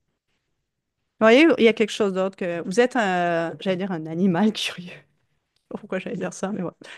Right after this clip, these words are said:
Peut-être vous dites ça, ça me, euh, des fois. Des fois, je parle en anglais aussi, écoutez. Euh,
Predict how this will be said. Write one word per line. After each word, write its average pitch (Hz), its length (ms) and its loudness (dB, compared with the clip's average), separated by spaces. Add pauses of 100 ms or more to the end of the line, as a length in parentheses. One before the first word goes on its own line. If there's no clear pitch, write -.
(140)
Peut-être 220 280 2
vous 180 360 0
dites 180 200 -4
ça, 190 160 2
ça 185 120 -6
me, 170 140 -2
euh, 175 240 0
des 170 120 -4
fois. 170 260 -6 (800)
Des 226 100 8
fois, 285 120 6
je 277 80 -2
parle 247 180 6
en 202 100 6
anglais 202 220 4
aussi, 170 280 2
écoutez. 175 300 -4 (560)
Euh, 175 440 6